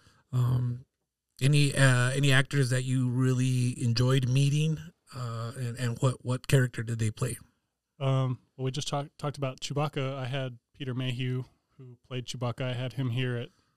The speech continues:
Speaker 2: at my first, uh, Sun City Sci-Fi
Speaker 1: <laughs>
Speaker 2: convention way back in twenty thirteen.
Speaker 1: How about that?
Speaker 2: So that was a lot of fun, getting to spend a weekend with him.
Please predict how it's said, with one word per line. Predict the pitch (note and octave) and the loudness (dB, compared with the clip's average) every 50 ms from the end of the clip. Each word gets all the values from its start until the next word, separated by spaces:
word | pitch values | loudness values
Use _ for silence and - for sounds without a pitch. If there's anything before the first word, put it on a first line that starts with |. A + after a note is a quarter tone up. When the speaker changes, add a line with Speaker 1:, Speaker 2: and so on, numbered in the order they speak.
| _ _ - | _ _ -16
Speaker 2:
at | A#2+ B2 | -14 -12
my | A#2+ A2+ | -12 -12
first, | A2+ - C3 B2 B2 A2+ - - - | -10 -8 -6 -4 -4 -4 -6 -8 -6
uh, | B2+ A#2 A2+ G#2+ | -8 -8 -8 -8
Sun | - - B2+ B2+ | -8 -6 -4 -4
City | B2 - B2+ A2+ - | -4 -4 -6 -8 -6
Sci-Fi | - - B2+ E3 D#3 - C#3+ C3 | -6 -6 -6 -6 -6 -8 -6 -6
Speaker 1:
<laughs> | - - | -6 -4
Speaker 2:
convention | - - F3+ F3 B2+ - - B2 A#2 | -2 -2 0 0 -2 -2 -4 -6 -4
way | A#2+ C3 C#3+ C#3+ | -2 0 0 0
back | B2+ C#3 C3+ C3 - - | 2 0 -2 -4 -4 -6
in | B2 A#2 A2 | -8 -8 -8
twenty | - - C3+ B2 B2 | -8 -6 -6 -4 -4
thirteen. | A#2 - A#2+ A#2 - - C#3 C#3 C3+ B2 | -6 -8 -10 -10 -8 -6 -4 -2 0 0
Speaker 1:
How | C#3+ E3 G3+ | 0 0 0
about | G3+ E3 A#2 G#2+ G#2 - - | 0 0 0 0 0 -2 -4
that? | - D#3 G3+ A#3+ A#3+ - - - | -2 -2 0 0 0 -2 -2 -2
Speaker 2:
So | - - - - C3+ | -2 -2 -2 -4 -10
that | C#3+ D#3+ | -10 -8
was | D#3+ D3 C#3 | -8 -8 -6
a | C#3+ | -6
lot | C#3 C3 | -4 -4
of | B2 - | -6 -6
fun, | - - A#2+ A#2 A#2+ B2+ | -6 -6 -4 -2 -2 -2
getting | A#2+ C#3 C3+ C3 | -4 -4 -8 -8
to | B2+ | -10
spend | - - C3+ B2+ B2+ | -8 -6 -4 -4 -4
a | B2 | -4
weekend | A#2+ A#2+ - - B2 A#2+ A#2 | -4 -6 -6 -6 -6 -4 -4
with | A2+ - | -6 -6
him. | - B2 A#2+ A#2+ C3 C3 | -6 -4 -2 -2 -4 -6